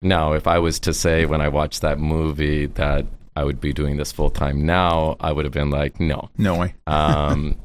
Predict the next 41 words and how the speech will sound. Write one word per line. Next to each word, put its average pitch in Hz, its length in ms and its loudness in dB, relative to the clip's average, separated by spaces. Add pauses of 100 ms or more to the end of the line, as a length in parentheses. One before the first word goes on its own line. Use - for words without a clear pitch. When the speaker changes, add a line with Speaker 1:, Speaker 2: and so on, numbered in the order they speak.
(220)
Speaker 1:
so - 140 2
yeah, 120 240 4
that 98 160 4
was 110 240 0
kind 101 260 2
of 85 100 0
the 78 80 2
genesis 80 720 0
of 78 180 4
it, 90 160 2
but 71 200 0 (280)
it 80 60 0
was, 78 220 0
like, 76 320 0
November, 78 420 0
December 73 340 -2
of 69 100 0
twenty 73 280 2
eleven, 71 540 0
yet 69 240 0
I 71 80 0
didn't 73 320 2
launch 71 360 0
my 71 120 -2
company, 71 640 -2 (380)
um, 69 340 -2
the - 80 -6
consulting - 440 2
side, 73 200 -2
until 71 240 -4
September 71 880 0 (140)
or 73 320 0 (220)
early, 80 380 0 (600)
late 104 400 0
summer, 92 380 2
early 85 260 2
fall 78 360 2
of 76 120 2
twenty 78 300 2
twelve, 71 380 0
because 69 460 -2